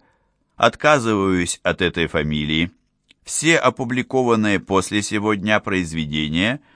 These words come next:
буду подписывать именем А точка Анатоль.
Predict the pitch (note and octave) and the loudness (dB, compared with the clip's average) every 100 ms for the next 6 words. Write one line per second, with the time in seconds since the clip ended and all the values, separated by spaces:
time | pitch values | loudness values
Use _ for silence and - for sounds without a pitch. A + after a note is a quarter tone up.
0 | _ - - - D#3+ G#3 - E3 - E3 | _ -20 -20 -4 0 2 4 2 0 -2
1 | E3+ E3 D3+ C#3 - B2 B2 B2 B2 A#2+ | -2 0 0 0 0 2 2 2 2 0
2 | - - F2 A2 C#3 - C3 B2+ - C3+ | -4 0 4 6 4 0 0 0 -2 0
3 | B2+ - A2 A#2 A#2 - F#2 D#2+ D2+ D2 | 0 2 2 4 2 2 2 2 2 -4